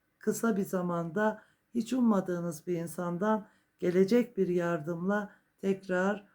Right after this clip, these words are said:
o üzüntüden kurtulabilirsiniz.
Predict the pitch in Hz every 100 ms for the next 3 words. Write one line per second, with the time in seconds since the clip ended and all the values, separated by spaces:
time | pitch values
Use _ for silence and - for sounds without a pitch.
0 | _ - 175 160 151 180 165 175 185 196
1 | 190 180 175 170 180 175 151 151 151 -
2 | - - -